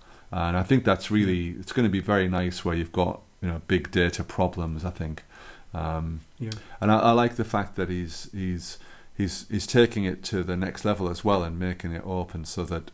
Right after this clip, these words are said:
Speaker 1: you can extend his types also. You can extend the library. Um,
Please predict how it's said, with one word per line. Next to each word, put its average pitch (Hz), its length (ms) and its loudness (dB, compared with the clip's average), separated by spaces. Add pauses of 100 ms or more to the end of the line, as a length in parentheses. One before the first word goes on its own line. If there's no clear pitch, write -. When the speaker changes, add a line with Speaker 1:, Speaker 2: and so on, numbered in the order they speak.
(140)
Speaker 1:
you 92 180 0
can 92 220 -2
extend 87 680 -2
his 90 500 0
types - 580 -2
also. 90 580 -4
You 92 80 -8
can 92 140 -4
extend 92 400 2
the 85 60 -2
library. 90 520 0 (460)
Um, 80 360 -2